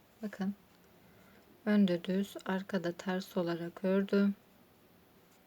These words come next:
Şimdi kaydırma işlemi yapacağız.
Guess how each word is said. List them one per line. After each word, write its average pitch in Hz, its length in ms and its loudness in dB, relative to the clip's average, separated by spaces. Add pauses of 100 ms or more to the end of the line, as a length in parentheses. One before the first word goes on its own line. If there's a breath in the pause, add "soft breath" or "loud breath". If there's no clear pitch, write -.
(800)
Şimdi 240 540 0
kaydırma 196 480 4
işlemi 214 400 2
yapacağız. 214 800 -2